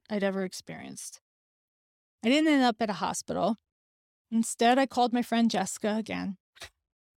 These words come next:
And poor Jessica, she picked up her phone to hear wailing from her friend that I hope she will never, ever have to pick up a call and hear again.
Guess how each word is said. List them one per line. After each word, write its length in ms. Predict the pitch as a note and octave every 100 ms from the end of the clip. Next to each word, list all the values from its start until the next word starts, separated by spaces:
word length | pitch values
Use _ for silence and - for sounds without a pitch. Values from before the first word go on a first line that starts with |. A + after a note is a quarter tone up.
| _ _ _ _ _ _
And 140 | B3+ A#3
poor 180 | C4+ C4+
Jessica, 380 | B3 A#3+ -
she 120 | A3+ A#3
picked 280 | C4+ B3
up 100 | C#4+
her 120 | C#4 C4
phone 420 | - G3+ G3+ G#3
to 120 | -
hear 540 | G3+ G#3+ G#3 G#3+ A3 - _ _ _ _ _ _ -
wailing 640 | F#3+ G3+ G3+ G3 F#3+ G3
from 240 | - G3+
her 140 | G3+ G#3
friend 400 | - F#3+ F#3 G3+
that 200 | - G#3
I 100 | G3
hope 320 | F#3 G#3+ G#3
she 140 | - G#3+
will 120 | G3
never, 340 | G3 G3+ G3
ever 280 | G3+ G3+ G3
have 180 | F#3 F#3
to 100 | F#3
pick 200 | - F#3+
up 140 | F#3+ G3+
a 60 |
call 220 | - F#3+
and 140 | - F#3
hear 180 | F#3+ F3+
again. 440 | F3 F3 F#3 F3+